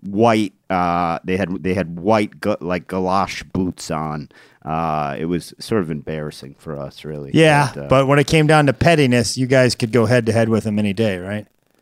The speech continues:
Speaker 1: Well, I mean, they were doing the same thing as us. Don't
Speaker 2: Right.
Speaker 1: think we, don't, don't think they weren't trying to come back. And, uh, we w-, if we could have just undercut 'em once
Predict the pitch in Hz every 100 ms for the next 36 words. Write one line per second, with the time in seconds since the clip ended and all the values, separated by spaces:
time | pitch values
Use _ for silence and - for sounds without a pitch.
0 | _ - 143 120 127 120 156 151 151 151
1 | 139 - 160 151 160 160 143 165 147 -
2 | - 131 127 117 151 131 139 135 135 107
3 | 135 143 156 139 131 156 151 131 - 127
4 | 123 - 131 127 131 127 123 120 104 123
5 | 135 143 110 101 139 147 143 120 127 123
6 | 123 120 - 127 113 110 151 127 104 -